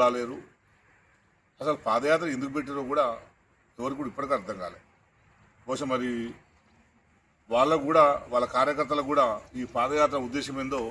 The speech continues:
అర్థమైందో లేదో తెలియదు. నాకు తెలిసి మీడియా మిత్రులకు కూడా ఈరోజు వచ్చిన పేపర్లలో కూడా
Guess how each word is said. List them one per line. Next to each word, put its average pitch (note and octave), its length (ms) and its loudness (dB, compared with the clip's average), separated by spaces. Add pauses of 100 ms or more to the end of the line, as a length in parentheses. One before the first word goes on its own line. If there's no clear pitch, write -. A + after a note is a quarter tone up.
(560)
అర్థమైందో C#3 520 2
లేదో B2 160 -6
తెలియదు. G2+ 280 -8 (300)
నాకు A#2 160 -6
తెలిసి C3 240 -8
మీడియా C3 220 -2
మిత్రులకు C3 340 -8
కూడా C#3 140 2 (640)
ఈరోజు B2+ 260 -2
వచ్చిన C3+ 200 -6 (300)
పేపర్లలో C#3 440 -6
కూడా D3 120 -2